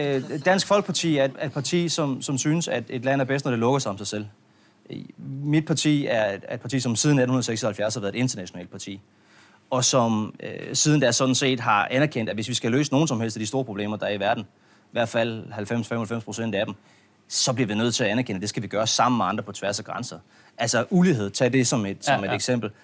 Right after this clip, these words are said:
Speaker 1: Det er en af vores hovedmålsætninger at bekæmpe. Det skal vi gøre meget mere for at gøre internt i Danmark også. Men globalt set, altså når, når en lille håndfuld mennesker, jeg tror det er treogtres, øh,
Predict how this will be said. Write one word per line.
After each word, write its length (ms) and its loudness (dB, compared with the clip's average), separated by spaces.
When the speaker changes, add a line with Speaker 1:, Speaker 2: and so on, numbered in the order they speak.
Speaker 1:
Det 180 4
er 80 6
en 240 2
af 100 4
vores 340 -2
hovedmålsætninger 840 2
at 60 -10
bekæmpe. 360 -8
Det 100 -6
skal 120 0
vi 60 0
gøre 200 -6
meget 220 0
mere 100 2
for 140 -2
at 60 -4
gøre 180 -4
internt 340 -4
i 20 -10
Danmark 320 -4
også. 280 -2
Men 200 2
globalt 460 2
set, 320 -2
altså 300 2
når, 440 2
når 420 2
en 400 -2
lille 240 4
håndfuld 380 2
mennesker, 360 2
jeg 120 -2
tror 120 -2
det 60 2
er 40 -2
treogtres, 720 0
øh, 380 -4